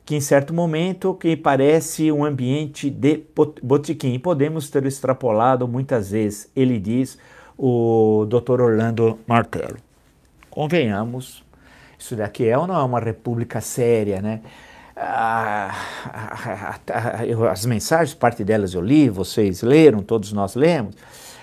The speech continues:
Não sei se configura concretamente em termos jurídicos em relação às provas que foram elaboradas, mas elas são indevidas, né? Entre eles e com o juiz, ou então o juiz Sérgio Moro, que são indevidas, são inapropriadas, vai, né?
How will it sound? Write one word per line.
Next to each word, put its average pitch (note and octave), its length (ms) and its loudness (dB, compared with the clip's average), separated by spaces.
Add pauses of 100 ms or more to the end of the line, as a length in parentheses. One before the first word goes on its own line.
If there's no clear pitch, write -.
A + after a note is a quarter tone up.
(100)
Não F#3 180 -4
sei F#3+ 240 2
se A#2+ 360 -4 (320)
configura B2 1160 2 (140)
concretamente C3+ 720 2
em A2+ 40 -6
termos C3 280 0
jurídicos A#2 840 0
em A#2 80 -4
relação A#2 440 -2
às - 160 -8
provas D3 600 6
que B2+ 140 -6
foram A#2 220 -4
elaboradas, A2+ 580 2 (260)
mas D#3 280 2 (160)
elas E3 240 4
são E3+ 160 -4
indevidas, D3 680 -2 (140)
né? C#3 240 -2 (140)
Entre D3+ 340 2
eles G#3+ 300 0
e C#3+ 100 0
com C#3 220 -2
o - 20 -2
juiz, A#2 460 -4
ou A#2+ 60 -4
então A#2 180 -6
o B2+ 60 -4
juiz A2+ 240 -6
Sérgio A3 280 -8
Moro, C#3 140 -4 (200)
que - 60 -20
são G#3 140 -6
indevidas, G3+ 460 2
são G3+ 220 -4
inapropriadas, G2+ 840 -2
vai, A#2+ 220 -2 (260)
né? D#3 240 0